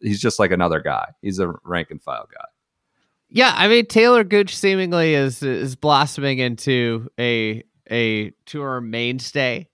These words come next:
Speaker 2: Um, was, uh, somebody that has played decent in majors this year. Like, he's been, hasn't been a non-factor, hasn't been really a factor either. Um,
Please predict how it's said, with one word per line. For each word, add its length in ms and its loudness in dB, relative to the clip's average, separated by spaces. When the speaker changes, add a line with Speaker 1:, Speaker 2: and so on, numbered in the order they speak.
Speaker 2:
Um, 520 2
was, 600 -2
uh, 340 0
somebody 380 0
that 260 -2
has 400 -4
played 380 -4
decent 480 -6
in 140 -6
majors 460 -4
this 200 -10
year. 260 -6
Like, 220 -6
he's 160 -6
been, 480 0
hasn't 400 -2
been 240 0
a 380 -2
non-factor, 760 -2
hasn't 320 0
been 160 0
really 300 2
a 60 0
factor 580 -4
either. 420 -4
Um, 460 -2